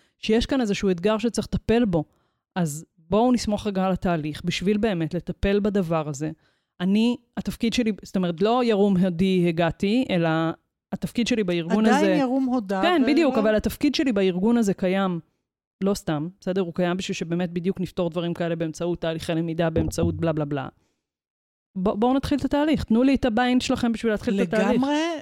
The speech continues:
Speaker 2: ואני, אני רוצה לתת שתי דוגמאות שקשורות לאפשרות הפנים-ארגונית.
Speaker 1: מהמם.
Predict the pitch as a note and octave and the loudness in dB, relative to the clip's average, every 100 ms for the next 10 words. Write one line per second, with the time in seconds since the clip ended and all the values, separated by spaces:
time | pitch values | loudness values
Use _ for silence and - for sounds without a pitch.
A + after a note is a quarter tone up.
0 | - _ G3+ F3 F#3+ F#3+ F3+ F3 G#3+ _ | -14 _ -14 -10 -10 -8 -8 -8 -10 _
1 | _ - F3+ F3 - G#3+ G#3 A3 - - | _ -12 -10 -10 -10 -10 -8 -12 -12 -12
2 | G3+ G3 F#3 F3+ F3+ F#3+ - E3 D#3+ E3+ | -10 -10 -10 -10 -10 -14 -16 -14 -12 -10
3 | F#3+ D#3+ - - D#3+ E3 A3 - - _ | -10 -10 -12 -14 -14 -12 -12 -14 -20 _
4 | _ _ _ - - F#3+ F#3 E3+ D3+ D#3+ | _ _ _ -10 -4 -2 -2 -6 -8 -6
5 | D#3 C#3+ - F#3 F#3+ | -4 -4 -4 -4 -2